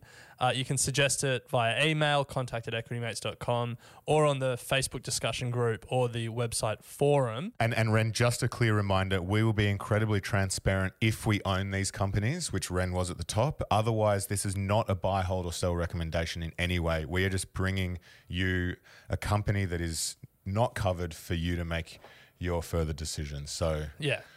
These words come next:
Speaker 2: yeah, this is not, uh, a buy, hold, or sell.
Speaker 1: Now that it is appropriately disclaimed, <laughs> what is the company?
Speaker 2: Ren, the company today is Hit I Q, A S X ticker H I Q.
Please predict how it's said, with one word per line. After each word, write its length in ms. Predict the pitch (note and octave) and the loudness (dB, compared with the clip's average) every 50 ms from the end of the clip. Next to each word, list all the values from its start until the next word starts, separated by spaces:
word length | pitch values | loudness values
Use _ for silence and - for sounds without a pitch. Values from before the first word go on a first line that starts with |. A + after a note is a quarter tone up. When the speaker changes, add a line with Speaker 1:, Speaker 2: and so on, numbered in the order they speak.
| - - - - | -20 -20 -16 -8
Speaker 2:
yeah, 180 | - D#2 D#2 - - - | -4 -4 -2 -4 -4 -6
this 180 | - E2+ D#2 - | -6 -6 -4 -4
is 160 | E2 D#2 D2+ | -6 -6 -4
not, 320 | D#2+ D#2+ E2 D#2+ - - - | -4 -2 -2 -4 -4 -4 -4
uh, 220 | D#2+ D2+ D2+ D2+ | -2 -2 0 -2
a 60 | A1+ C#2+ | -2 -4
buy, 240 | D2+ D#2+ D#2 D2+ | -4 -2 -2 -2
hold, 200 | D2+ D2+ D2 D2 | -2 -4 -4 -6
or 40 | D2 | -6
sell. 340 | - - - D2+ C#2+ C#2+ C#2+ - - | -8 -6 -6 -6 -4 -6 -6 -4 2
Speaker 1:
Now 320 | D3+ D#3 D3+ D#3 E3 F3 | 4 4 6 6 4 4
that 160 | F3+ F#3+ F3+ | 4 2 2
it 100 | F3+ E3+ | 0 0
is 140 | D#3+ D#3+ D3+ | 0 -2 -2
appropriately 800 | D#3 - - - D#3 D3+ D3 - D#3+ D3 C#3+ C3+ D3 D3 C#3+ C3+ | -2 -4 0 2 2 2 2 2 0 0 0 0 -2 -2 -4 -4
disclaimed, 1000 | B2 C#3+ C#3 C3 - - - - D3 C3+ B2 A#2+ A#2+ B2+ - D4 D#4 - - G#2+ - | -4 -4 -4 -2 -4 -4 -2 0 2 2 2 0 -2 -4 -4 -4 -4 -4 -6 -6 -4
<laughs> 40 | - | -2
what 280 | - D#3+ E3 F3+ F#3 | 2 4 4 4 6
is 240 | F3 E3 E3 D#3+ C#3 | 4 2 2 0 0
the 160 | B2 D3 D3 | -2 -2 -2
company? 440 | C#3 D3 C3 B2+ B2 C3 - - B2 A#2 - - C#3 C#3+ C3+ C3 B2+ B2+ A2+ G#2 | -2 -2 -2 -2 -4 -6 -8 -4 -4 -2 -2 -2 -4 -4 -2 -2 -2 -2 -2 0
Speaker 2:
Ren, 200 | - B2+ B2+ C3+ | 2 2 2 0
the 60 | C#3 | -2
company 440 | - C#3+ D3 E3 E3 F3 E3+ E3+ D#3+ | 0 0 0 0 0 -2 -2 -2 -4
today 520 | C#3+ - - B2+ A#2+ A#2+ A2+ G#2+ A2+ B2 - - _ - | -4 -2 0 2 4 4 4 2 0 -2 -6 -10 _ -2
is 400 | - G#2+ A2 A2 G#2 - - - _ _ - - - | 2 2 4 4 2 0 -4 -6 _ _ -20 -18 -8
Hit 320 | - - D3 G3 - - - - | -2 0 0 0 0 -4 -4 0
I 220 | A#2+ B2+ C#3 C#3+ | 2 2 4 2
Q, 420 | C3+ - - A#2 A#2+ B2+ A#2+ G2 - - | 0 -2 -2 0 2 2 2 2 0 0
A 140 | F#2 G2 G#2+ | 0 0 2
S 140 | A2 A2 - | 0 0 0
X 200 | A2+ - - - | -4 -4 -4 -4
ticker 460 | - - A2+ - - G#2 G2+ G2 F#2+ - - - - - - _ | -2 -2 0 2 2 2 2 2 0 -4 -12 -20 -20 -20 -14 _
H 360 | - G#2+ A#2+ B2 - - - - - | 0 2 2 2 0 -4 -6 -2 2
I 180 | F#2+ G2+ G#2 G#2+ | 2 4 4 2
Q. 520 | G#2 - - - G2+ G2+ G#2 G2 E2 C#2+ | 0 -2 -4 0 2 4 4 4 2 -2